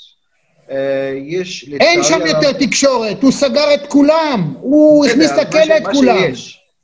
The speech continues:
Speaker 1: מה ש-,
Speaker 2: <laughs>
Speaker 1: התקשורת הממוסדת כביכול,
Speaker 2: כן.
Speaker 1: אוקיי, אה, בוא נגיד, אנחנו חטפנו שתים עשרה טילים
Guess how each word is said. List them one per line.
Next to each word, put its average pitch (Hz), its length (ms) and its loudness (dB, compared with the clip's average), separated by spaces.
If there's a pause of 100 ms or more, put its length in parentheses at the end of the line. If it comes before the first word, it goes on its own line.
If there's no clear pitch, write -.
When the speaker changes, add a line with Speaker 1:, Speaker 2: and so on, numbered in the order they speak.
(120)
Speaker 1:
מה 175 120 -2
ש-, 208 60 0 (160)
Speaker 2:
<laughs> 143 120 -6
Speaker 1:
התקשורת 190 500 -6
הממוסדת 170 680 -8 (100)
כביכול, 131 680 -10 (560)
Speaker 2:
כן. 220 60 6
Speaker 1:
אוקיי, 185 360 2
אה, 139 380 -10 (280)
בוא 202 240 -6
נגיד, 180 340 -8
אנחנו 185 400 -8
חטפנו 170 480 -10
שתים 185 260 -8
עשרה 165 300 -12
טילים 160 320 -8